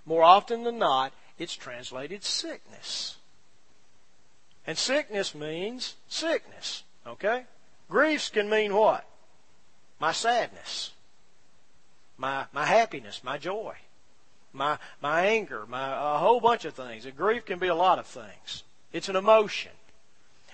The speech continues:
And in the King James, when they translated it, it may have meant that and a lot of other things.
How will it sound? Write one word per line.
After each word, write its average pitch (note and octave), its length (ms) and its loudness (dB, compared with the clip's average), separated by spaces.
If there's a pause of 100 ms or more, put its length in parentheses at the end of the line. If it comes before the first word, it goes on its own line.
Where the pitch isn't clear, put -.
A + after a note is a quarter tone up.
(120)
And G3 140 4
in B3 140 4
the A3 60 0
King A#3+ 300 0
James, B3+ 420 0
when G3+ 120 -2
they F3+ 100 2
translated G3 760 2
it, G3 280 0
it G3+ 180 2
may A3 160 8
have G3+ 140 4
meant G#3+ 240 0
that A#3+ 220 6
and A3+ 60 -4
a G3 40 2
lot G#3+ 200 8
of A#3 100 4
other C4+ 200 2
things. C#3 440 -6